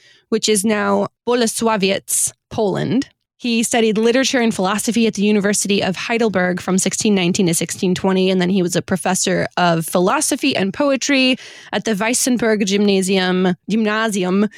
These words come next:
in Transylvania from sixteen twenty-two to sixteen twenty-three. And then he worked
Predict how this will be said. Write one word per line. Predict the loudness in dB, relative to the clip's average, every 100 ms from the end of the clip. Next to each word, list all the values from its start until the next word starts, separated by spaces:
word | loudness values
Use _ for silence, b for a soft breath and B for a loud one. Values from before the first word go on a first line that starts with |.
| B B
in | 0 0
Transylvania | 2 0 0 0 2 2 2 0
from | 0 0
sixteen | 0 0 0 2
twenty-two | 2 2 0 -2 0 2
to | 2
sixteen | 0 -2 0 2
twenty-three. | 2 0 0 0 2 2 0 -2 _ _
And | -2
then | 0
he | 2
worked | 2 0